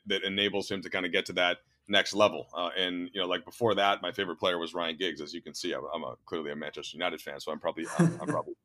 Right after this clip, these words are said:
Speaker 1: you know, half, now, now, I don't know, eighty percent of your listeners are now g-, gonna, um, gonna dislike me for that. But, uh, so
Speaker 2: <laughs>
Speaker 1: I, I,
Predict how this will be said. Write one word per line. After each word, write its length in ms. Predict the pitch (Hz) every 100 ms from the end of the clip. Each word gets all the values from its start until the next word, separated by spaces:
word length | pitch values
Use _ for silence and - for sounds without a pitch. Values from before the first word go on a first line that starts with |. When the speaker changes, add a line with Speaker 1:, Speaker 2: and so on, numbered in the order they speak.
| _ _ -
Speaker 1:
you 60 |
know, 60 | 85
half, 280 | 113 101 - -
now, 120 | 101
now, 240 | 101 98 90 _
I 60 | 98
don't 80 | 85
know, 120 | 76
eighty 180 | 104 98
percent 380 | 87 87 92 87
of 140 | 85
your 140 | 80 80
listeners 400 | 87 85 87 78
are 60 |
now 160 | 76 76
g-, 160 | 76 - _
gonna, 200 | 87 67 - _ _ -
um, 140 | 76
gonna 160 | 85 80
dislike 400 | 78 - 85 82
me 100 | 78
for 140 | -
that. 160 | 85 82 - _
But, 220 | - 151 - 165 -
uh, 140 | 113 110
so 140 | 127
Speaker 2:
<laughs> 400 | - - 120
Speaker 1:
I, 40 |
I, 40 | -